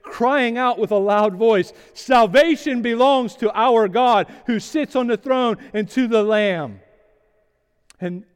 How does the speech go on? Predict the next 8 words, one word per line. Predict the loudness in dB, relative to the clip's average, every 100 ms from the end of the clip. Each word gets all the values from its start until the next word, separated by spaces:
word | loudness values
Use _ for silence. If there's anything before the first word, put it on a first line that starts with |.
| -8
all | -2 0 0 -4
the | -8 -10
angels | -10 -12 -12 -12 -14 -14
were | -16
standing | -18 _ -14 -12 -12 -12
around | -10 -10 -10
the | -12
throne | -12 -8 -8